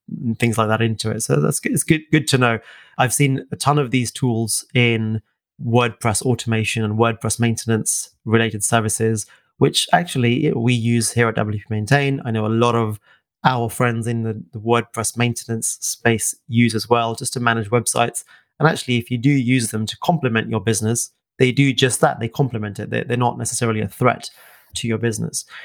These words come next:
Really interesting, uh, stuff, Angela. And as, so we, you know, twenty minutes or so into here, I wanna list a little bit about your white labeling services. How's that going for you as a business? How does that work?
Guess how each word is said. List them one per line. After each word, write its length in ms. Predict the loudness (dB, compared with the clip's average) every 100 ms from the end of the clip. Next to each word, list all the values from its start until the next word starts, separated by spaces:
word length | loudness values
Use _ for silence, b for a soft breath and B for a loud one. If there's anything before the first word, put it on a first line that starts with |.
| B B B
Really 180 | 2 2
interesting, 520 | 0 0 0 0 0
uh, 160 | 0 0
stuff, 280 | 0 0 0
Angela. 300 | -4 -2 -2
And 80 | 0
as, 340 | 0 -2 -4
so 160 | 0 2
we, 160 | 0
you 140 | 0 2
know, 120 | 2
twenty 320 | 0 0 2
minutes 240 | 2 0
or 60 | -2
so 220 | 0 2
into 260 | 2 2 -2
here, 160 | 0
I 40 | 2
wanna 340 | 2 0 0 -6 b _ 0
list 280 | 4 4 4
a 40 |
little 180 | 2 2
bit 140 | 2
about 400 | 2 2 0 -2 -6
your 240 | -4 0
white 240 | 2 0
labeling 400 | 0 -6 -6 -8
services. 580 | -4 -4 -6 -6 -6 -8 b b b -12
How's 340 | -4 0 0 0
that 140 | 0
going 240 | 0 0
for 100 | -2
you 40 | -4
as 100 | -6
a 40 |
business? 520 | 0 0 2 -2 -2
How 160 | 2 2
does 120 | 2
that 160 | 0 0
work? 500 | 0 2 0 -4